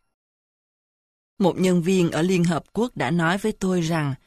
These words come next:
chìa khóa để giải mã được vì sao ông Ban rất quan tâm tới vấn đề phụ nữ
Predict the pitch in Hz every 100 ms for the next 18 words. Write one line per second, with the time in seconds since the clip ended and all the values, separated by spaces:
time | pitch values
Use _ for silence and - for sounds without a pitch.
0 | _ _ - 185 151 170 165 208 196 175
1 | 165 120 196 143 151 196 175 143 - 160
2 | 160 139 185 180 185 180 180 175 165 226
3 | - 190 175 - 180 170 - 185 196 233
4 | 202 151 - 123 147 120 139